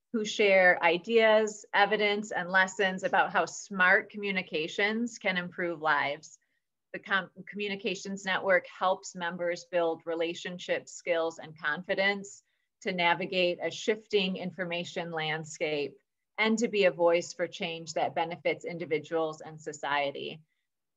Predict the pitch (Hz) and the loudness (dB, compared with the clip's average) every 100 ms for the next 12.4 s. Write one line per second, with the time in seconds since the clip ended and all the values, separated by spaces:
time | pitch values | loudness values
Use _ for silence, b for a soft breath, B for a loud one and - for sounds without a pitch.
0 | 170 160 160 160 180 196 196 190 180 175 | -2 0 0 -2 -2 0 0 2 2 4
1 | 190 175 160 175 170 170 170 170 170 156 | 4 4 4 2 2 -2 -4 -4 -2 -2
2 | 160 - 185 180 190 - 170 165 - 170 | -2 0 2 2 -2 0 -2 -2 -4 -6
3 | - 190 170 165 170 - 175 180 175 165 | -4 0 2 2 0 -6 -8 -4 -2 0
4 | 160 156 185 180 180 180 180 175 190 180 | -2 -4 -4 -2 -2 -2 -4 -6 -6 2
5 | 175 175 170 170 170 170 165 160 - - | 4 4 4 4 2 4 4 4 0 -6
6 | 254 220 208 202 196 196 190 180 180 - | -4 2 4 6 4 2 6 6 6 0
7 | 185 165 190 208 208 - - 175 175 175 | -6 -4 -2 -2 -2 -4 2 6 6 4
8 | - 170 165 170 170 175 170 165 185 160 | 4 6 6 6 4 4 2 2 2 4
9 | 175 - 220 220 226 226 - b b 190 | 4 4 2 4 2 -4 -14 b b -2
10 | 202 185 165 175 180 196 214 220 185 165 | 0 0 -2 0 2 2 0 -2 2 4
11 | 196 294 - _ _ _ _ - 190 180 | 2 0 -8 _ _ _ _ -8 -2 2
12 | 175 175 175 | 4 4 2